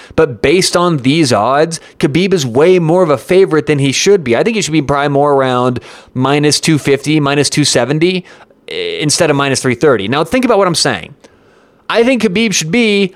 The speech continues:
minus two seventy, right? That's a huge favorite. That is a massive <laughs> favorite, okay?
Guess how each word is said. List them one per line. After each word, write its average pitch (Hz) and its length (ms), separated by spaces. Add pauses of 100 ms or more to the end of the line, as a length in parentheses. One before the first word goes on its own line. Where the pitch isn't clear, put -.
minus 180 480
two 220 500
seventy, 208 680
right? 202 240
That's 233 160
a 277 80
huge 262 640
favorite. 226 380
That 202 100
is 220 100
a 233 60
massive 202 640
<laughs> 180 80
favorite, 147 560
okay? 156 380